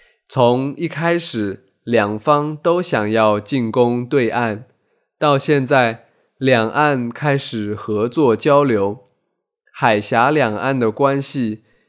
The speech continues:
已经达到历史上最好的情况。台湾比大陆更早开始了民主化，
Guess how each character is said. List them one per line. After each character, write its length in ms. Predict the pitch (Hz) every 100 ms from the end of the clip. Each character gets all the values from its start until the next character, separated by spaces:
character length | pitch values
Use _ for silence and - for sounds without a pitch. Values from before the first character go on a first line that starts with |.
| _
已 180 | 117 107
经 240 | 135 131
达 240 | 110 107 110
到 380 | 120 113 110
历 240 | 117 139 123
史 240 | - 110
上 420 | 107 123 110 107 107
最 300 | 190 170 131
好 280 | 127 101
的 100 | 101
情 320 | 98 - 95 101
况。 360 | 131 104 107 _ _ _ _ _ _ _
台 260 | - 120 135
湾 500 | 156 156 151 156 156
比 220 | - 110 104
大 260 | 139 123
陆 320 | 127 127 117
更 320 | 117 185 156 117
早 360 | 107 92 - _ _ -
开 260 | - 127 131
始 200 | - 104
了 280 | 101 98
民 320 | 101 98 104 120
主 200 | 120 95
化， 460 | 127 104 98 _